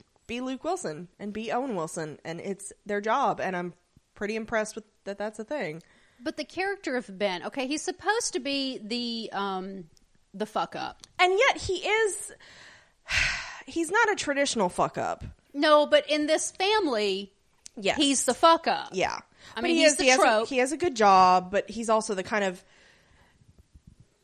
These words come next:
Speaker 1: most bohemian of the children, I would say.
Speaker 2: I suppose. I mean, he's, oh, was it, he's from, um, um, um,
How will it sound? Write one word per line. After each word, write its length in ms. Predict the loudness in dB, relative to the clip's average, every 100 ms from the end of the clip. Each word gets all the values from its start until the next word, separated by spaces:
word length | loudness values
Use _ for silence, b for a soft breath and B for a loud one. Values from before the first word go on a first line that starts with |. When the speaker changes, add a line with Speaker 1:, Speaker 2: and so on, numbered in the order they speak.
| _
Speaker 1:
most 420 | -6 -2 -2 -4 -4
bohemian 520 | -4 -2 -2 0 0
of 100 | -2
the 80 | -4
children, 420 | -2 -2 -2 -2
I 100 | 0
would 160 | -2
say. 340 | -2 0 0 0
Speaker 2:
I 40 |
suppose. 1160 | -4 -8 -16 -10 -6 -6 -6 -8 -10 -10 -8 -10 b b b
I 40 |
mean, 120 | -2 0
he's, 300 | -2 -4 -8
oh, 100 | -8
was 180 | -6 -8
it, 140 | -8
he's 240 | -12 -14 -14
from, 240 | -12 -10
um, 260 | -8 -10 -12
um, 300 | -14 -14 -14 -16
um, 380 | -14 -14 -16